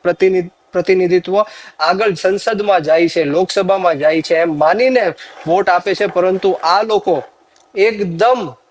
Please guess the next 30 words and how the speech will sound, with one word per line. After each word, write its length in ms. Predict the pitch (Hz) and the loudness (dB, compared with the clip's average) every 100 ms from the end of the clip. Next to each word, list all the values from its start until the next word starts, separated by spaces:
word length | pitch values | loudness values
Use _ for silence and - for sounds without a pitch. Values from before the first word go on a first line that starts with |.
| _ - | _ -2
કોળી 260 | 196 214 | 2 2
સમાજ 380 | 202 208 214 - | 0 0 0 0
કોણ 300 | - 196 214 | -2 0 0
છે 140 | - 214 | 0 0
એ 100 | 185 | 0
ભૂલી 380 | 139 160 202 | 0 0 2
જાય 240 | 196 208 202 | 2 2 2
છે. 160 | 214 | 0
ઉપર 320 | 214 180 - 262 | 0 -2 -4 -2
સત્તા 340 | 170 160 190 | -2 -2 -2
ઉપર 260 | 190 202 175 | -2 -2 0
પહોંચે 380 | 175 180 190 | 0 0 0
છે, 180 | 175 - | -2 -2
એમ 260 | 170 156 175 | 0 2 2
એલ 120 | 180 | 2
એ 40 | |
બને 260 | 175 180 185 | 2 0 0
છે, 120 | 185 | 0
એમ 180 | 170 156 | 0 0
પી 160 | 156 180 | 0 2
બને 260 | 180 185 | 2 0
છે, 140 | 180 185 | 2 0
ત્યારે 320 | 180 175 180 | 2 2 0
કોળી 280 | - 175 180 | -2 0 0
સમાજના 500 | 180 180 175 185 175 | 0 0 2 0 -2
કોઈ 260 | 165 185 | -2 -4
પણ 180 | 190 185 | -2 -4
પ્રશ્નમાં 600 | 160 175 - 185 180 175 | 0 -2 0 -2 2 0
એ 100 | 170 | 2
લોકો 400 | 170 165 190 | 0 0 -2